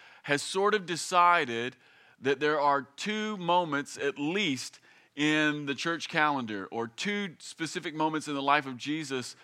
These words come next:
that are really important. One would be the birth of Jesus, and the second would be, uh, the cross and the resurrection of Jesus. Like, there's lots of important things, but one of the things that the entire church,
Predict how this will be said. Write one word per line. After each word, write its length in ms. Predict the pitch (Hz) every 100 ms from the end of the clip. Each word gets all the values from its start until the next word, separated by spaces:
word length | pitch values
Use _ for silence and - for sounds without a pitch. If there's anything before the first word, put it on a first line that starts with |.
| - -
that 140 | 165
are 80 | 160
really 280 | 180 196 202
important. 600 | 180 156 185 131 104 -
One 320 | 127 185 202
would 160 | 185 160
be 320 | 165 160 151 - -
the 80 | 131
birth 320 | 147 180 160
of 100 | 135
Jesus, 600 | 107 113 104 117 139 - - - -
and 160 | 139 143
the 60 |
second 320 | 139 185 185
would 140 | 175 143
be, 320 | 147 147 143 - - -
uh, 140 | 135
the 100 | 139
cross 400 | - 160 160 156
and 80 | 151
the 60 |
resurrection 560 | 147 151 151 151 147 123
of 40 |
Jesus. 520 | 90 92 90 76 - - - -
Like, 240 | 143 -
there's 200 | 160 135
lots 360 | 151 175 190 -
of 120 | 156
important 420 | 139 143 127 123
things, 360 | 127 123 127 - - - -
but 220 | 151 147
one 240 | 143 165 214
of 80 | 190
the 100 | 180
things 320 | 175 160 123
that 240 | 131 -
the 140 | 139 139
entire 580 | 131 - 147 156 165 143
church, 540 | - 117 87 -